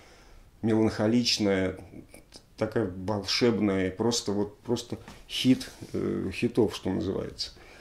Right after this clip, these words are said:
Ну, здесь, э, Heart and Hand, третья песня, напоминающая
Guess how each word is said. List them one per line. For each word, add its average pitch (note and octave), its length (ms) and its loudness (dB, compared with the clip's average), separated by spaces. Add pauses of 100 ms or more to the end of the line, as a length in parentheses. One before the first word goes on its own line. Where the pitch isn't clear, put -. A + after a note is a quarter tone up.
(320)
Ну, B2+ 300 6
здесь, A2+ 420 6
э, G#2 560 0
Heart B2+ 200 6
and A2 220 4
Hand, D3+ 320 8 (1120)
третья B2 380 6
песня, A2+ 560 4 (280)
напоминающая A2+ 1000 6